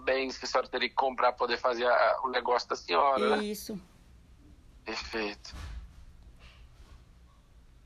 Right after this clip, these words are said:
Speaker 1: Só um minutinho. A senhora deixou de investir na educação dos filhos da senhora? Tem menos dinheiro agora pra isso? Sim, né? Porque caiu a renda.
Speaker 2: É.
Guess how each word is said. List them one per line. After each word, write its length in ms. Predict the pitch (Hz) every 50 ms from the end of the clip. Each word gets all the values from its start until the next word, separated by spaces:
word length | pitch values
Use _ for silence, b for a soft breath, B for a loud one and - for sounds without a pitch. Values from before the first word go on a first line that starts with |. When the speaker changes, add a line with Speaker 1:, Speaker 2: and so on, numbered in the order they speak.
| - - -
Speaker 1:
Só 200 | - - - -
um 20 | 120
minutinho. 480 | 123 131 139 135 - - - - - -
A 80 | - -
senhora 200 | - 175 180 185
deixou 220 | 180 165 - 175
de 100 | 160 160
investir 420 | 160 143 151 143 135 - - - 175
na 80 | 170
educação 400 | 151 - - - 131 - - 135
dos 120 | 127 120 -
filhos 160 | - 127 117
da 80 | 117 120
senhora? 300 | - - 156 143 139 123
Tem 160 | - 135 127
menos 200 | 131 135 131 123
dinheiro 300 | 113 117 123 127 131 123
agora 240 | 117 113 113 113 117 113
pra 200 | - - 143 139
isso? 240 | 131 117 - -
Sim, 220 | - - 139 135 131
né? 100 | 131 131
Porque 300 | - - - 131 127 123
caiu 260 | 117 - 120 117 113 127
a 60 | 120
renda. 300 | - 143 160 170 156 - -
Speaker 2:
É. 440 | - 196 202 202 196 190 175 160 147